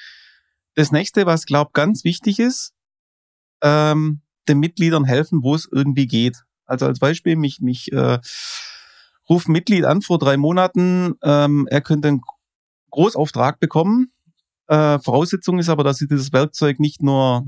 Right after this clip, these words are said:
äh, baut, sondern dass er es auch abmustert, quasi testet, einfährt. Und dazu braucht er eine sogenannte Spritzgussmaschine. Und die hatte der nicht in der Dimension. Und dann ging es auch noch um zwei Komponenten, also zwei Kunststoffe, die gleichzeitig und so weiter.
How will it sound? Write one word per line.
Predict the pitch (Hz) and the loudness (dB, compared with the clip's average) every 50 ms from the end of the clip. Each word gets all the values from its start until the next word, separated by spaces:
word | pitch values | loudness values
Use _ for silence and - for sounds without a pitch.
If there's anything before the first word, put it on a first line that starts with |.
| 160 - - | -8 -12 -8
äh, | - 123 120 123 | -4 -2 -2 0
baut, | 120 123 127 156 185 247 240 - | 0 0 0 2 2 0 -2 -4
sondern | - 185 160 151 147 147 135 | -4 -2 0 0 2 2 2
dass | 135 135 135 | 0 0 0
er | 143 143 | 0 -2
es | 131 | -2
auch | - - - | -2 -4 -6
abmustert, | 131 - 160 156 135 - - - 123 120 | -2 0 2 0 0 0 -4 -6 -4 -2
quasi | - 123 123 127 131 120 120 120 123 | -2 -2 -2 0 -2 -4 -4 -4 -2
testet, | - 139 127 123 - - 135 - - | 0 0 0 0 0 -2 -2 -2 0
einfährt. | 110 117 120 123 - - 120 107 101 - | 0 0 -2 -2 -2 -2 -2 -2 -2 -4
Und | 117 | -4
dazu | 120 117 120 - 131 | -4 -4 -2 -2 -4
braucht | 127 - 127 127 | 0 0 2 2
er | 131 | 2
eine | 135 123 | 0 0
sogenannte | - 135 123 120 120 120 117 | -2 -2 -2 -2 -2 -2 -4
Spritzgussmaschine. | - - 127 123 - - 135 123 123 117 107 - 107 101 104 98 - _ _ - - - - - - - - - - - | -4 -4 -4 -4 -2 -2 -2 -2 -2 -2 -2 -4 -6 -6 -8 -8 -12 _ _ -20 -20 -20 -18 -18 -20 -20 -20 -20 -12 -4
Und | - 131 127 123 | 0 0 2 2
die | 143 131 | 2 0
hatte | 123 139 151 - 190 190 | 0 0 0 0 0 0
der | 196 185 | 2 0
nicht | 196 196 - | 0 0 0
in | 185 175 | 0 0
der | 180 170 | 0 0
Dimension. | 170 175 185 185 185 170 170 175 185 208 220 214 175 | 0 0 0 0 0 0 0 2 2 2 0 0 0
Und | - 139 | 0 0
dann | 131 135 131 | 0 0 0
ging | 131 135 139 | -2 -4 -4
es | 131 131 | -2 -2
auch | 127 127 | 0 0
noch | 127 | 0
um | 123 123 123 | 0 -2 -2
zwei | - - 127 127 127 | 0 0 0 0 0
Komponenten, | - 143 131 117 127 120 135 165 180 - 165 | -2 -2 -2 0 0 0 0 -2 -2 -2 -2
also | 143 131 131 127 | 0 0 0 -2
zwei | 123 - 127 127 127 131 | -2 0 0 0 0 0
Kunststoffe, | - - 147 147 - 147 143 139 139 127 | 0 -2 -2 -2 0 -2 -2 -2 -2 -4
die | 127 | -2
gleichzeitig | 120 123 127 143 - - 147 135 135 143 139 131 - - - | -2 -2 -2 -2 -2 -2 -2 0 0 0 -2 -2 -4 -8 -6
und | - 139 135 | -4 -2 0
so | 127 123 110 | 0 0 0
weiter. | 117 123 151 196 202 202 | 0 0 2 2 0 0